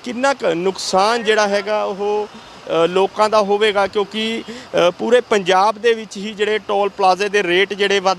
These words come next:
ਚੁੱਕੇ ਨੇ। ਅ, ਪੂਰੇ ਪੰਜਾਬ ਦੇ ਵਿੱਚ ਜਿੱਥੇ ਵੀ ਅਸੀਂ ਜਾਵਾਂਗੇ, ਟੋਲ ਪਲਾਜ਼ੇ ਦਾ ਇਸਤੇਮਾਲ ਕਰਾਂਗੇ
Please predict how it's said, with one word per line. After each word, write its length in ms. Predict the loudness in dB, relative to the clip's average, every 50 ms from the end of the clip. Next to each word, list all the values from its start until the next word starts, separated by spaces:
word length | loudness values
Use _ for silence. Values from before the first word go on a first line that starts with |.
| -4
ਚੁੱਕੇ 320 | -8 -12 -6 -2 0 0 0
ਨੇ। 200 | 0 -4 -6 -8
ਅ, 540 | -10 -16 -20 -20 -14 -4 0 2 4 4 2
ਪੂਰੇ 380 | 0 -6 -4 0 2 2 2
ਪੰਜਾਬ 540 | 2 0 -2 0 0 2 4 4 2 2 2
ਦੇ 120 | -2 -2
ਵਿੱਚ 180 | -2 -4 -6 -10 -12 -12
ਜਿੱਥੇ 320 | -12 -12 -4 2 2 2
ਵੀ 140 | 2 2 0
ਅਸੀਂ 200 | -2 -2 -4 -4
ਜਾਵਾਂਗੇ, 600 | 0 0 2 2 0 -2 -4 -2 0 0 0 0 0 0
ਟੋਲ 240 | 0 2 2 0 0
ਪਲਾਜ਼ੇ 380 | 0 2 2 2 2 0 -2
ਦਾ 120 | 0 -2 -2
ਇਸਤੇਮਾਲ 520 | -2 -4 -4 -4 -2 0 0 0 0 0
ਕਰਾਂਗੇ 600 | -2 -2 0 0 0 0 0 -2 -2 -4 -4